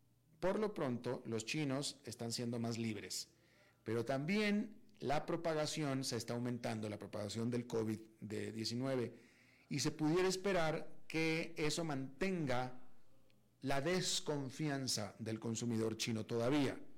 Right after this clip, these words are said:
Eh, a lo mejor el chino que estaba pidiendo a gritos que lo liberen, pues ya está, ya puede liberarse, ya, ya está libre, pero al estar viendo cómo se está propagando el covid,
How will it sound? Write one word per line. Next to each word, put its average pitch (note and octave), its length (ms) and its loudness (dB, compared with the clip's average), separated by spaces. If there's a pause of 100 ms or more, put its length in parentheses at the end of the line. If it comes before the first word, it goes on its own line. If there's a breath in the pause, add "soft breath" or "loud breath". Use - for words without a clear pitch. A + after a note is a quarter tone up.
(480 loud breath)
Eh, A2+ 720 2 (520 loud breath)
a G#2+ 100 -6
lo G2+ 80 -6
mejor D3+ 520 6 (600)
el C3 180 -2
chino F#3 560 2
que A2 80 -6
estaba C#3+ 300 0
pidiendo C#3+ 280 2
a D3 40 2
gritos D#3+ 340 2
que C#3 100 0
lo B2 60 4
liberen, F3+ 580 4 (1000 soft breath)
pues A2 140 -4
ya C#3+ 80 2
está, F3 200 0
ya D#3+ 160 0
puede F#3 200 2
liberarse, E3 520 4
ya, D#3 220 2
ya D3+ 100 2
está C#3 160 0
libre, G3+ 500 4 (360)
pero G3 600 4
al A#2+ 160 2
estar D#3 340 0
viendo E3+ 680 2 (540)
cómo E3+ 200 2
se D#3 80 2
está E3 160 -2
propagando D#3 440 2
el D3+ 80 0
covid, C#3 340 2